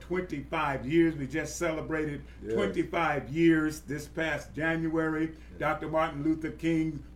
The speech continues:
Speaker 1: birthday celebration. Twenty-five years of them, praise God. We celebrated at the Jacob Center,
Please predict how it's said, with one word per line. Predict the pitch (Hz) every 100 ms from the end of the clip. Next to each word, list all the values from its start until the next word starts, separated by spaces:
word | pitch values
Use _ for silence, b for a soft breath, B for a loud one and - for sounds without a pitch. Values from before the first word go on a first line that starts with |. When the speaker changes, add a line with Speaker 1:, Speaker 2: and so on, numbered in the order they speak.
| -
Speaker 1:
birthday | - 165 170 - 170 160
celebration. | - 165 165 143 160 170 165 165 165 - B
Twenty-five | - 202 202 185 185 185 185 165
years | 196 202 156
of | 156 151
them, | 147 127
praise | 139 139 127
God. | 110 123 104 92 B B
We | 117
celebrated | 113 170 170 160 165 160 147
at | 143
the | 120
Jacob | 113 165 180 165 160
Center, | 175 170 165 165